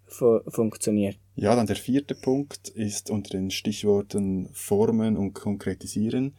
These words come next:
Speaker 2: zusammengefasst. Was gibt es da zu erzählen?
Speaker 1: Ähm, auch hier sind wir immer noch vor der Öffnung der Breakbox.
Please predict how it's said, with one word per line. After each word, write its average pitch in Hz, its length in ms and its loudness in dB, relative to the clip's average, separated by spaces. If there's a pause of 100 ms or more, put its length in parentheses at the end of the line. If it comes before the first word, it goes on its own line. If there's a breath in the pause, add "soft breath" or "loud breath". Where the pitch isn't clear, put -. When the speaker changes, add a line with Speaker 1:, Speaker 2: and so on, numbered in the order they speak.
(260 soft breath)
Speaker 2:
zusammengefasst. 120 920 -2 (360)
Was 98 200 -8
gibt 101 160 -12
es 98 120 -10
da 104 280 -8 (280)
zu 117 120 -10
erzählen? 113 560 -10 (380)
Speaker 1:
Ähm, 117 300 4
auch 117 300 2
hier 135 320 4
sind 131 280 2
wir 117 120 8
immer 131 220 6
noch 131 320 2 (300 soft breath)
vor 151 640 8 (260)
der 139 160 12
Öffnung 139 840 4 (520 soft breath)
der 127 520 12
Breakbox. - 960 4